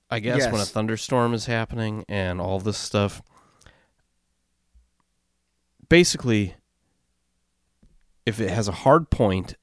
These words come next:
Speaker 1: it becomes easier for this to happen. So you know those balls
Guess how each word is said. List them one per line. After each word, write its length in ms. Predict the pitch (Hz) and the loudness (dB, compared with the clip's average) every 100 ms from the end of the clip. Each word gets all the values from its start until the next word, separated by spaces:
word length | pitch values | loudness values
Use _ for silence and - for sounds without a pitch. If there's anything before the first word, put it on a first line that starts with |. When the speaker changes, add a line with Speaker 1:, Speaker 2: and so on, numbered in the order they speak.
| _ - | _ -6
Speaker 1:
it 80 | |
becomes 420 | 104 - 101 90 - | -4 -2 -2 -2 -4
easier 340 | 110 104 104 92 | -2 0 0 -2
for 140 | - | -2
this 200 | 95 87 | -6 -6
to 80 | - | -6
happen. 480 | 82 87 - - - - - - - | -8 -10 -10 -14 -16 -20 -20 -20 -12
So 140 | - | -2
you 80 | 101 | 2
know 240 | 110 123 | 4 4
those 460 | 127 120 107 92 - _ _ _ - - _ _ _ _ _ _ _ - 117 | 4 6 6 4 -2 _ _ _ -20 -20 _ _ _ _ _ _ _ -20 -2
balls 520 | 107 101 95 98 90 | 2 4 2 -2 -6